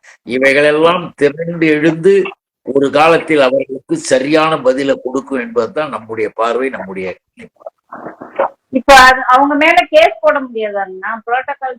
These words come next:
Speaker 2: பிரகாரம் மரியாதை கொடுக்க மாட்டாங்களே, இவரால நடவடிக்கை எடுக்க முடியாது.
Speaker 1: அதாவது, அதை வந்து எல்லோருமே ஏற்றுக்கொள்வார்கள் நம்ம சொல்ல முடியாது. ஒருத்தனை பிடிக்கலன்றான், கட்டாயப்படுத்தி "பிடிக்கணும்டா உனக்கு" அப்படின்னு சொல்வது கூட கவாய் அவர்கள் விருப்பப்படாம இருக்கலாம்.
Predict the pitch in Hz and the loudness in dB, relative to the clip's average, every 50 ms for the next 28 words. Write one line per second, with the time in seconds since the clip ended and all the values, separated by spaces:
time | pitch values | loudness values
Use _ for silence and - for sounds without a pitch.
0 | _ - 240 233 220 247 254 254 247 226 214 208 226 247 240 233 226 _ _ 202 | _ -6 -6 -6 -4 -4 -6 -6 -6 -8 -6 -2 -2 0 0 0 -2 _ _ -20
1 | - - 196 190 190 180 170 _ - 175 175 180 180 196 233 254 240 220 220 220 | -10 -10 -10 -8 -10 -18 -20 _ -8 -8 -8 -8 -10 -8 -8 -8 -6 -4 -2 -2
2 | 226 233 240 233 220 202 202 214 226 220 208 - - 180 175 _ _ 170 165 - | 0 0 -2 -4 -2 -2 -2 -2 -2 -4 -8 -10 -12 -16 -16 _ _ -20 -18 -18
3 | - - - - 170 143 147 151 151 147 139 151 170 - _ _ _ _ _ _ | -20 -20 -18 -14 -8 -6 -6 -4 -2 0 2 2 2 2 _ _ _ _ _ _
4 | _ _ _ _ - - - - 127 147 147 147 156 160 175 190 170 147 147 160 | _ _ _ _ -14 -10 -4 -2 0 0 2 2 2 2 4 4 6 6 4 4
5 | 175 190 190 190 180 180 185 196 190 175 170 165 - - 170 160 147 156 151 151 | 6 6 6 6 4 2 0 2 4 4 4 4 2 0 -2 0 0 2 4 4
6 | 143 135 135 151 151 147 135 127 - - 120 135 139 135 127 120 110 98 - - | 4 4 2 -2 -4 -4 -6 -6 -6 -4 -2 -2 -2 -2 0 -2 -2 -2 -2 -6
7 | _ _ _ _ _ _ _ _ - 110 123 113 117 135 127 123 131 147 151 151 | _ _ _ _ _ _ _ _ -2 -2 -2 0 0 0 0 2 2 2 0 -2
8 | - _ - 165 175 190 190 185 175 175 170 156 143 139 127 110 - - - _ | -4 _ -4 -2 0 0 2 6 6 6 6 4 0 0 0 0 0 -4 -14 _
9 | _ _ _ _ - 131 127 127 - - 190 185 180 170 - 165 151 123 - 175 | _ _ _ _ -2 -2 -2 0 2 2 4 4 4 4 2 0 -2 0 -4 -4
10 | - - 156 165 180 175 170 160 156 147 147 139 139 135 131 120 104 120 113 - | -4 -4 -2 2 2 4 4 2 2 2 2 4 4 2 0 -2 -2 -2 -4 -4
11 | - _ _ - 98 104 104 131 147 151 147 - 127 127 131 131 131 123 117 143 | -4 _ _ -12 -12 -10 -6 -4 -4 -4 -4 -6 -6 -4 -2 -2 -2 -2 0 0
12 | 151 165 165 - 135 127 135 143 143 139 131 123 120 131 139 123 117 120 117 120 | 2 2 2 2 4 4 6 6 6 6 4 4 2 0 -4 -2 -2 -4 -4 -2
13 | 131 123 - 110 110 113 110 107 101 95 - 98 92 - - | -4 -2 0 0 -2 -2 -2 -4 -10 -10 -10 -10 -12 -12 -14